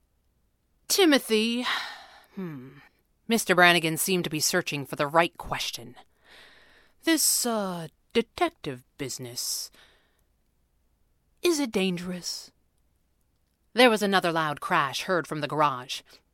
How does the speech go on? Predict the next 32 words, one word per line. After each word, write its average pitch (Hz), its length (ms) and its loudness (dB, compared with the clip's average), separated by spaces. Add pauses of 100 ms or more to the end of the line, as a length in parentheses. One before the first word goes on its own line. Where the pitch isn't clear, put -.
(140)
"It 139 240 -2
feels 196 460 0
less 214 320 4
dangerous 226 500 2
than 240 200 2
what's 240 180 0
going 254 320 6
on 277 220 6
in 311 160 2
there," 302 500 4 (160)
the 151 120 2
boy 147 240 2
said 156 260 2
with 147 100 -4
a 151 60 -2
shrug. 156 380 -2 (680)
"Oh, - 340 -2 (500)
<laughs> - 480 -16
that's 247 240 0
just 147 340 -10
brother-sister 127 800 -6
stuff," - 500 -8 (300)
Mister 151 240 -10
Brannigan 147 400 -2
said. 151 300 0 (500)
"Nothing 214 420 2
unusual 269 600 2
there." 139 540 2 (580)
There 330 180 4
was 294 140 4
another 240 240 6
crash, 143 440 0